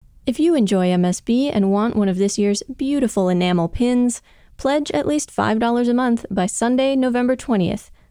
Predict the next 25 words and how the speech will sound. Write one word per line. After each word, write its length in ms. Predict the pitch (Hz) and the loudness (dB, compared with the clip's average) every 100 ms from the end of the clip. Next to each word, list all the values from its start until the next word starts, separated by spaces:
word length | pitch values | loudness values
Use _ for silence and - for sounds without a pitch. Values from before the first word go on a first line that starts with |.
| - | -2
eleven 300 | 185 185 202 | 0 2 2
fifty-nine 500 | 202 208 202 202 202 | 0 0 0 2 0
P 220 | - 226 | 0 0
M 220 | 269 285 - | 2 0 2
New 240 | 208 214 | 2 2
York 380 | 247 220 226 233 | 2 2 0 -4
time. 640 | - 185 190 - 214 233 240 _ _ - - - - - | -4 0 0 0 0 -2 -4 _ _ -20 -20 -20 -20 -20
For 140 | - 208 | -4 -2
pictures 460 | - 320 - 254 | 0 -2 0 0
of 80 | 208 | 2
the 100 | 185 | 0
pins, 480 | - 220 240 277 - - | 0 0 2 0 -4 -14
full 280 | - 294 294 | -4 -2 0
details 600 | 240 226 233 247 269 220 | 0 0 -2 -2 -2 -2
of 160 | 196 - | -4 -2
all 200 | 220 226 | 0 0
of 120 | 208 | 0
our 260 | 196 190 190 | 0 0 -2
different 320 | 196 185 214 | -2 -2 -2
patron 380 | 240 233 247 233 | -4 -2 -2 0
tiers, 420 | 240 240 233 240 | 0 0 0 -2
and 240 | - 190 | -2 0
to 80 | 202 | -2
sign 320 | - 220 226 | -2 0 0
up, 240 | 277 254 | 0 -4